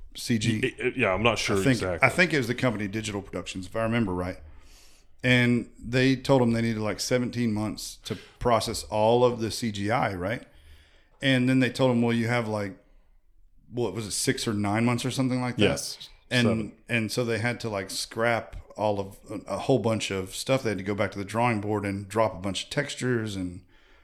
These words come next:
Speaker 1: all this other stuff. And, and I, I think being fair to them, like, I mean, if we're jumping right into the discussion about, like,
Speaker 2: Just the
Speaker 1: the
Speaker 2: technical before we
Speaker 1: limitations
Speaker 2: go, yeah.
Speaker 1: of where they were at, I think that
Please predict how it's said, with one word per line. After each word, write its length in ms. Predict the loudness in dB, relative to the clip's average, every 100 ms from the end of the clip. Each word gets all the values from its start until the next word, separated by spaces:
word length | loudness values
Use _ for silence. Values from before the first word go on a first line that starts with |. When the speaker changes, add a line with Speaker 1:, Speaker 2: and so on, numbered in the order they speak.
| _ 2
Speaker 1:
all 160 | 6 6
this 120 | 6
other 160 | 0
stuff. 360 | -2 -4 -4 -4
And, 240 | -8 -8 -14 _ _ _ _ -12
and 160 | -2 0
I, 160 | 2 2
I 40 |
think 280 | 2 0 0
being 280 | -2 -4 -4
fair 320 | 0 2 0
to 160 | -4
them, 420 | -4 -2 0 -2 -4
like, 240 | -8 -8 -4
I 40 |
mean, 140 | -2
if 100 | -2
we're 100 | -4
jumping 340 | -4 -4 -4 -2
right 200 | 0 0
into 280 | -2 -4 -6
the 220 | -6 -8 -16 -20 -20 _ -12
discussion 520 | -6 -2 0 2 0
about, 220 | 0 0
like, 280 | -2 -4 -6 -18 -20 -18 -2
Speaker 2:
Just 160 | 0 2
the 60 |
Speaker 1:
the 40 | 2
Speaker 2:
technical 300 | 4 6 8 8
before 240 | 8 8
we 40 | 10
Speaker 1:
limitations 160 | 10
Speaker 2:
go, 220 | 8 8 8
yeah. 260 | 8 8
Speaker 1:
of 380 | 6 2 -4 -8 -16 -18 -18 -18 -6
where 160 | -2 0
they 160 | 0
were 160 | 2 4
at, 260 | 4 4 0
I 80 | -2
think 320 | -2 -2 -2
that 180 | -6